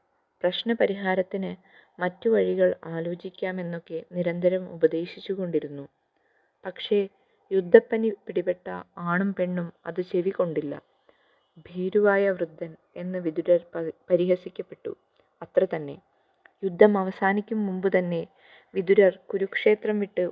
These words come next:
ഓടിപ്പോയി. സങ്കൽപ്പിക്കാൻ കഴിയുന്നതിനേക്കാൾ ഭയങ്കരമാണ് യുദ്ധം വരുത്തിയ നാശങ്ങളും ഒഴുക്കിയ രക്തപ്പുഴയും എന്ന് അദ്ദേഹം കണ്ടു. കിരീടം, സിംഹാസനം,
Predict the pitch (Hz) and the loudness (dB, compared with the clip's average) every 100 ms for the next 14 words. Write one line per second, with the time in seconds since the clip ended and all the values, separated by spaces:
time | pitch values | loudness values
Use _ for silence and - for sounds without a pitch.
0 | - 175 185 - 160 147 170 _ _ _ | -4 -4 -4 -4 -4 -4 -10 _ _ _
1 | _ - 160 180 180 190 196 202 208 202 | _ -4 2 2 4 2 2 -6 -6 -8
2 | 196 185 185 190 190 196 - 185 185 - | -4 -4 -2 -4 -6 -6 -6 -8 -8 -12
3 | 190 190 196 202 208 202 196 190 180 160 | -8 -6 -2 0 2 0 -2 -4 -6 -6
4 | 190 190 185 175 190 185 180 - - _ | -6 -2 -2 -2 -2 -2 -2 -12 -20 _
5 | 185 165 175 - 190 190 185 175 - - | 2 2 2 0 0 2 0 -4 -16 -20
6 | - - 180 190 - 208 196 180 - 185 | -8 2 4 4 4 4 4 2 -2 -4
7 | - 196 196 196 - 180 180 190 175 175 | -2 0 0 -4 -8 -6 -4 -4 2 2
8 | 185 180 - 160 151 151 _ _ _ _ | 2 -8 -10 -14 -16 -18 _ _ _ _
9 | _ _ - 170 165 165 156 - _ - | _ _ 0 2 4 0 -2 -10 _ 0
10 | 170 175 - 180 180 185 | 2 -2 2 4 4 -2